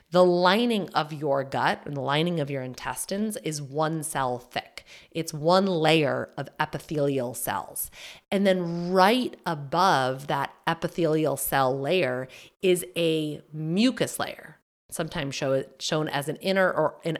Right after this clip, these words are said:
outer layer. But for today, we're just gonna think about it as, like, one layer of mucus.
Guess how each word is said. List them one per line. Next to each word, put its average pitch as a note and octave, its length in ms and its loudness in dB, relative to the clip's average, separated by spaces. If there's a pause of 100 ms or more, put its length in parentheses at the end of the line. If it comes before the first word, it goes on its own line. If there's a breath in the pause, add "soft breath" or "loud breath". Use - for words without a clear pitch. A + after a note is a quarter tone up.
outer D3 320 2
layer. B2 260 -2
But - 300 -8
for E3 120 -4
today, F3 440 8
we're D3 120 0
just D3 160 -8
gonna C#3 200 -2
think C#3+ 220 -8
about C#3+ 220 0
it - 40 -4
as, - 140 -4
like, - 140 -4
one D#3 580 -2
layer D3 580 -2
of C#3 280 -8 (180)
mucus. D3+ 1000 -6